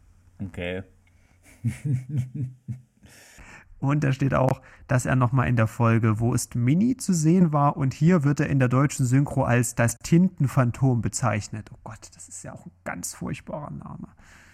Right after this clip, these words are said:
Speaker 1: Und innerhalb der Folge Club der Verbrecher oder des Verbrechens, das ist wahrscheinlich dieses Special, wo generell alle möglichen,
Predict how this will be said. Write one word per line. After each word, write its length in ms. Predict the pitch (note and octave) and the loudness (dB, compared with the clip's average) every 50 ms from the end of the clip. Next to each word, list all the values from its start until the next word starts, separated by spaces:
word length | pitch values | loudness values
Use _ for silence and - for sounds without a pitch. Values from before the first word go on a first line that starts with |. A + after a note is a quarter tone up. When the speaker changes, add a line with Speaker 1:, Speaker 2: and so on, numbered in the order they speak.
| - _ - - - - - - - | -20 _ -20 -20 -20 -20 -20 -18 -12
Speaker 1:
Und 200 | - C#3+ C3 B2+ | -10 -8 -8 -8
innerhalb 600 | C3+ C#3+ C#3+ C#3+ C#3 C#3 C#3 C#3 C#3+ C3+ B2+ B2+ | -8 -4 0 0 2 2 2 0 0 -2 -2 -2
der 140 | - C#3+ C3+ | -2 -2 -2
Folge 680 | B2+ - - D3 C#3 C3+ D3 C#3 C3+ D3 C#3+ C#3 C3+ C3 | -2 -2 -2 -2 0 0 0 0 0 0 0 0 0 -2
Club 300 | C3 - D#3 E3 D#3+ - | -4 -4 -6 -6 -4 -4
der 140 | - D#3 C#3+ | -4 -4 -4
Verbrecher 1120 | - D3 B2 G#2+ B2 B2 C3+ D#3 F3 - - - F3+ F3+ F3+ F#3 F#3 F#3 F#3 F#3+ G3+ G3+ - | -2 -4 -4 -4 -2 -2 -2 -2 -4 -4 -6 -2 0 2 2 2 2 2 0 0 -4 -6 -8
oder 200 | B2+ B2 C3 B2 | -6 -4 -4 -4
des 160 | C3 C3 - | -4 -4 -4
Verbrechens, 560 | - D3 B2 A#2 B2 C#3 - - F#3 E3 - | -4 -6 -4 -2 -4 -4 -2 -2 -6 -6 -6
das 100 | - C3 | -6 -6
ist 120 | B2+ C3 C#3 | -6 -4 -2
wahrscheinlich 500 | C#3+ C3+ - - C#3 C3 C3+ C3 B2+ - | -2 -2 2 4 4 4 4 2 -4 -4
dieses 340 | C3+ C3 B2 B2+ B2 - | -4 -4 -4 -4 -4 -6
Special, 500 | - - C3+ C3+ C#3+ D3 - C#3 B2+ A2+ | -4 0 0 0 0 0 -4 -4 -4 -4
wo 220 | A2 A2+ A2 A2+ A2 | -4 -4 -4 -4 -4
generell 520 | G#2+ - A2+ G#2+ A2 G#2 A2+ A2 A2+ A2 | -4 -4 -4 -4 -2 -2 0 0 0 0
alle 200 | - G2+ A#2 A#2 | 0 -2 -2 -2
möglichen, 760 | A2 A2 A2+ A#2 A#2 - - A2+ G#2 - - A#2 G#2+ G#2 G2+ | 0 0 0 -2 -2 -4 -8 -10 -10 -8 -6 -4 -4 -4 -6